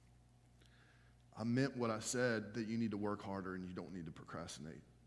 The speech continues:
I meant what, you, you've got it. You've got all the goods. You've got all the goods. I believe in you. I'll back you up. But that anger and the way I went about that,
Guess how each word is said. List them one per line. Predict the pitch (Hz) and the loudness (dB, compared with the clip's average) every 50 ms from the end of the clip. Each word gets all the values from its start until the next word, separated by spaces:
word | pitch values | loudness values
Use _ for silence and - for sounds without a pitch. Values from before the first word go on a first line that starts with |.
| - - - - - - - - | -20 -20 -20 -20 -20 -12 -8 -6
I | 110 | -2
meant | 101 110 117 - | -2 -2 -2 -2
what, | 101 107 104 92 87 101 101 101 101 107 | -2 -2 -2 -2 -2 -6 -8 -6 -4 -2
you, | 117 127 143 131 - - - - - - | 0 0 0 0 -2 -6 -14 -14 -6 0
you've | 123 117 123 110 92 | 2 2 2 2 2
got | - 113 113 110 104 | 2 2 2 4 2
it. | 90 82 - - | 0 -2 -2 -2
You've | 110 117 110 110 | -2 -2 0 0
got | 113 101 98 95 | 0 0 0 0
all | 101 104 | 0 -2
the | 95 95 | -2 -4
goods. | 87 - 104 101 90 80 - - - - - - - - - - - - - - - - - - - - - - | -4 -2 -2 -2 -2 0 0 0 0 -2 -4 -10 -18 -20 -20 -20 -20 -20 -20 -20 -20 -20 -20 -20 -20 -20 -10 -6
You've | 127 123 117 | -6 -2 0
got | 117 120 110 107 | 2 2 2 2
all | 101 101 | 2 0
the | 92 - 90 | -2 -4 -6
goods. | - 107 95 90 - - | -6 -6 -6 -6 -2 0
I | 123 135 | 2 2
believe | 120 110 98 92 113 117 95 | 2 2 4 4 6 4 4
in | 92 85 82 | 4 0 -4
you. | 80 87 - - - | -4 -8 -10 -8 -4
I'll | - 110 107 | -2 -2 2
back | 104 117 110 101 - - | 4 4 4 4 2 -2
you | 85 82 87 | -6 -4 -2
up. | 92 - - - - - - - - - - - - - - - - - - - - - | -4 -4 -6 -8 -16 -20 -20 -20 -20 -20 -20 -20 -20 -20 -20 -20 -20 -20 -20 -20 -6 -4
But | 107 110 - | -2 0 4
that | 113 113 107 | 4 4 6
anger | 95 101 120 131 135 151 151 151 143 - - - - - - - - - - - - - - - - - - - - - - - - - - - - - - - - - - - - - - - - - - - - | 6 6 6 6 6 6 6 6 4 0 -6 -12 -16 -18 -20 -20 -20 -20 -20 -20 -20 -20 -20 -20 -20 -20 -20 -20 -20 -20 -20 -20 -20 -20 -20 -20 -20 -20 -20 -20 -20 -20 -20 -20 -20 -20 -20 -20 -20 -20 -10 -4 -2
and | 110 107 | 2 2
the | 104 98 | 2 4
way | 98 110 117 123 | 6 8 8 10
I | 120 | 8
went | 120 120 117 113 | 8 6 4 4
about | 101 104 117 127 131 - | 4 6 6 4 4 4
that, | 147 139 143 139 135 | 2 0 0 0 -2